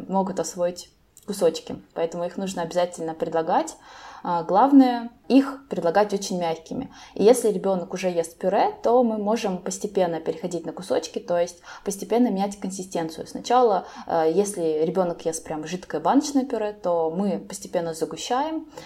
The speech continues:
начинаем готовить сами, то есть у нас получается густое пюре, потом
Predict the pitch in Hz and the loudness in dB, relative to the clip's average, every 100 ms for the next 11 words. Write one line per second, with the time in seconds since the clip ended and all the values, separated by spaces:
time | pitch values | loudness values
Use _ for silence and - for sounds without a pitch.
0 | - 190 - 190 175 170 165 156 156 - | -10 -10 -4 -2 -2 -4 0 0 2 2
1 | 285 311 285 277 180 165 165 - 196 196 | 2 2 -4 -4 -2 -2 -2 -4 -4 -4
2 | 180 160 160 - 165 - 294 302 247 254 | 2 4 4 -2 -2 2 2 2 -2 -2
3 | 247 190 185 175 | -6 0 2 2